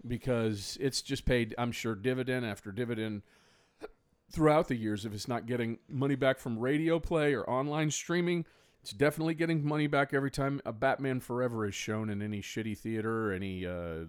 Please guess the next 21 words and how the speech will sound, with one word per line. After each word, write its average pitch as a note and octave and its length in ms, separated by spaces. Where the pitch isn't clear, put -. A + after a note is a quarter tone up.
you G#2 140
know, E2+ 260
any, G#2 260
any, G2+ 320
uh, D2+ 60
channel. C#3 540
Oh, A#2+ 160
God. F#2 460
The A#2+ 80
guy's D#3 240
probably A#2+ 480
made G#2 340
dump C#3 240
trucks - 320
full G2+ 180
of F#2 100
money F2 280
off D#2 220
of D#2+ 40
this D#2 140
song. C2+ 240